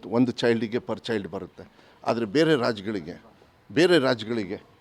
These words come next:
ಏಳು ಸಾವಿರ ಕೊಡ್ತಾ ಇದ್ದಾರೆ, ಆರು ಸಾವಿರ ಕೊಡ್ತಾ ಇದ್ದಾರೆ, ಐದು ಸಾವಿರದ ಎಂಟುನೂರು.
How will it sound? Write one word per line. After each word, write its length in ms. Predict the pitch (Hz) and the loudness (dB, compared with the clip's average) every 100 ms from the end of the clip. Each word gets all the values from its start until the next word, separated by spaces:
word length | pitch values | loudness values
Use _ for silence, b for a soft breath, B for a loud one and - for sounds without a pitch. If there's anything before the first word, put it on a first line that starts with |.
| _ 104 | _ 0
ಏಳು 240 | 143 160 | 2 2
ಸಾವಿರ 360 | - 135 123 123 | 2 2 2 2
ಕೊಡ್ತಾ 340 | 117 98 101 | -2 -6 -6
ಇದ್ದಾರೆ, 240 | 87 - | -10 -10
ಆರು 280 | - 110 156 | -4 2 2
ಸಾವಿರ 280 | - 135 127 | 2 2 2
ಕೊಡ್ತಾ 360 | - 104 - 104 | -2 -8 -10 -14
ಇದ್ದಾರೆ, 220 | 90 90 | -14 -10
ಐದು 220 | 113 165 - | -6 -6 -6
ಸಾವಿರದ 300 | 135 117 107 | -6 -4 -6
ಎಂಟುನೂರು. 520 | 107 104 107 90 82 | -8 -8 -8 -8 -10